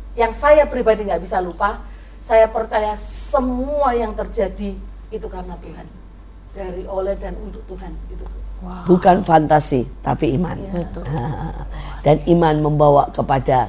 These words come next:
Speaker 3: keajaiban. Terakhir, sebuah pertanyaan, ya, eh,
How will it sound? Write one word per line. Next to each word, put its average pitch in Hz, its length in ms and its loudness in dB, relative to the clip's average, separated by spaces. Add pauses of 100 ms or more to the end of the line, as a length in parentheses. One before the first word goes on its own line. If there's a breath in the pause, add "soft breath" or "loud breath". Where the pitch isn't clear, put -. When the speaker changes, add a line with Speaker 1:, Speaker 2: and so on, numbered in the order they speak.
Speaker 3:
keajaiban. 139 800 -6 (1700 soft breath)
Terakhir, 277 420 8
sebuah 196 360 8
pertanyaan, 175 720 4 (540)
ya, 147 340 0 (320 loud breath)
eh, 202 640 10